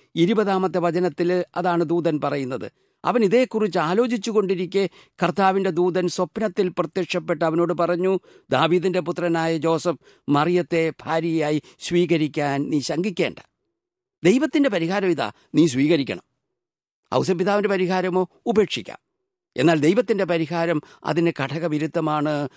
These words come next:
നീ അവളെ സ്വീകരിക്കണം."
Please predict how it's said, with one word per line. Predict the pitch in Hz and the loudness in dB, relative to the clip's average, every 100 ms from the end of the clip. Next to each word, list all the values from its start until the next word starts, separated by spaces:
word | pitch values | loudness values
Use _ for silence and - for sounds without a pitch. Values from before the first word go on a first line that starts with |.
| _ 135 | _ 2
നീ | 147 156 156 - 123 | 4 4 2 -2 -2
അവളെ | 135 143 139 131 - - | -2 -2 -4 -6 -8 -14
സ്വീകരിക്കണം." | - 147 143 120 113 110 101 131 | -6 -2 -2 -4 -6 -8 -8 -6